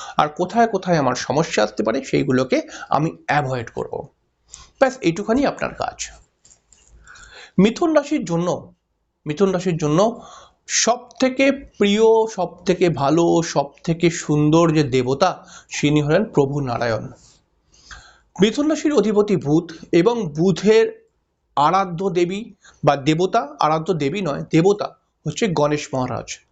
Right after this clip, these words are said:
তাই আপনি যদি একজন, এই, সরি, মিথুন রাশির মানুষ হয়ে থাকেন, তাহলে কিন্তু আপনি লিখুন, কমেন্ট বক্সে অবশ্যই লিখুন, "জয় জয় প্রভু গণেশ মহারাজের জয়।" অবশ্যই কিন্তু লিখবেন, কারণ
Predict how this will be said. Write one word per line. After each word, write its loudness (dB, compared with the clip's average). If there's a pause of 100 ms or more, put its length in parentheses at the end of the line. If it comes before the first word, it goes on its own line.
(300)
তাই 2
আপনি -4
যদি 2
একজন, 0 (300)
এই, 0
সরি, -2
মিথুন -4
রাশির -2
মানুষ -2
হয়ে 2
থাকেন, -10 (400)
তাহলে 2
কিন্তু -6
আপনি -6
লিখুন, -2 (500)
কমেন্ট 2
বক্সে 0
অবশ্যই 0
লিখুন, -2 (320)
"জয় 2
জয় 0
প্রভু 2
গণেশ 0
মহারাজের 2
জয়।" -4 (880)
অবশ্যই 0
কিন্তু 0
লিখবেন, 0 (460)
কারণ -2